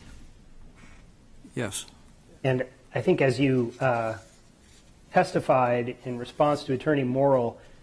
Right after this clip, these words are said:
Speaker 2: um, Mister Hewitt picked up on an issue relating to encroachment.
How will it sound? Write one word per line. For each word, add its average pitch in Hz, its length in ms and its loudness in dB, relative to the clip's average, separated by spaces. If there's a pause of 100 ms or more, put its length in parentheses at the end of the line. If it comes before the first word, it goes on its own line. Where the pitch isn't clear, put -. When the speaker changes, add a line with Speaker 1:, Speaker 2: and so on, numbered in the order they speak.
(240)
Speaker 2:
um, 120 460 -4 (540)
Mister 165 240 0
Hewitt 156 600 0
picked 170 240 0
up 143 180 2
on 127 160 0
an 127 180 -6
issue 123 680 -2 (480)
relating 131 600 0
to 120 600 0 (680)
encroachment. 123 760 -2